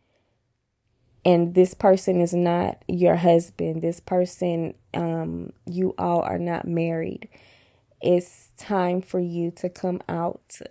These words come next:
from among them, okay? And it may, now I'm not, I'm not, I'm not even gonna say it may not be easy. It's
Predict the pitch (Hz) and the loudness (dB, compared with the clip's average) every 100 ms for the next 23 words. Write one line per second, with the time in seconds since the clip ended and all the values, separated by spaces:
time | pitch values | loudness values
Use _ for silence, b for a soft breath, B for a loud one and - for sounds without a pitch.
0 | - - 180 175 165 165 160 160 156 156 | -20 -8 -4 -2 -2 -4 -4 -6 -6 -6
1 | 165 175 185 - 165 175 165 180 - b | -8 -14 -12 -10 -6 -4 -2 -4 -10 b
2 | b b b b b b - 190 185 180 | b b b b b b 2 4 6 4
3 | 185 175 190 196 196 208 _ _ _ _ | 4 6 4 2 -2 -8 _ _ _ _
4 | _ _ _ - 180 175 185 185 180 190 | _ _ _ -6 -2 0 0 0 -2 -4
5 | 190 190 - 185 185 196 220 220 214 202 | -4 -4 -6 -4 -2 -2 -2 -4 -2 0
6 | 190 185 - 190 185 175 175 175 175 165 | 0 0 -2 0 0 0 -2 -2 0 0
7 | 165 - 196 196 202 202 190 202 196 - | -2 -4 -4 -4 -4 -4 -2 -4 -4 -2
8 | 175 185 - - - | 0 0 -6 -20 -20